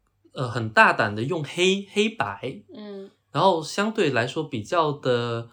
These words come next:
Speaker 1: 古朴，
Speaker 2: 嗯，嗯，嗯。
Speaker 1: 那种感觉。
Speaker 2: 嗯。
Speaker 1: 但是一到那些民俗的层面，比如说这个香膏，
Speaker 2: 嗯。
Speaker 1: 这香膏上面是会有红红绿绿的，
Speaker 2: 嗯，嗯，嗯。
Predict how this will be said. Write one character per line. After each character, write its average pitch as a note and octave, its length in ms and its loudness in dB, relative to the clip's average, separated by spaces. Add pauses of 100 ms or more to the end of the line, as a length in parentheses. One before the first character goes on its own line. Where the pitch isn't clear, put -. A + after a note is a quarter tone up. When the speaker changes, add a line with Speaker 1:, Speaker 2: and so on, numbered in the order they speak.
(220)
Speaker 1:
古 B2 260 -2
朴， A#2+ 320 -12 (140)
Speaker 2:
嗯， G3+ 260 -8
嗯， F3+ 220 -12
嗯。 - 60 -18
Speaker 1:
那 B3 140 6
种 A#2 160 0
感 G2 220 -8
觉。 - 320 -14
Speaker 2:
嗯。 G#3 340 -10
Speaker 1:
但 B3 160 6
是 A3 220 2
一 C#3+ 240 2
到 F3 400 4
那 F3+ 180 0
些 D#3 540 2 (280)
民 C3 340 -2
俗 B2 320 -4
的 A#2 160 2
层 G#2+ 260 -8
面， A#2+ 220 -4
比 A2 80 -4
如 B2+ 100 0
说 D3+ 100 -2
这 D#3+ 120 -2
个 D3+ 80 0
香 E3 280 0
膏， E3+ 360 6 (160)
Speaker 2:
嗯。 G#3 160 -6
Speaker 1:
这 G3 60 2
香 G3 200 2
膏 G3+ 100 4
上 G3 200 0
面 F3+ 160 2
是 E3 160 -2
会 D3+ 440 0 (360)
有 A#2+ 180 0
红 B2+ 160 0
红 D3+ 180 2
绿 G3+ 140 2
绿 G3+ 240 2
的， G2+ 160 -2
Speaker 2:
嗯， - 160 -10
嗯， - 60 -18
嗯。 - 340 -20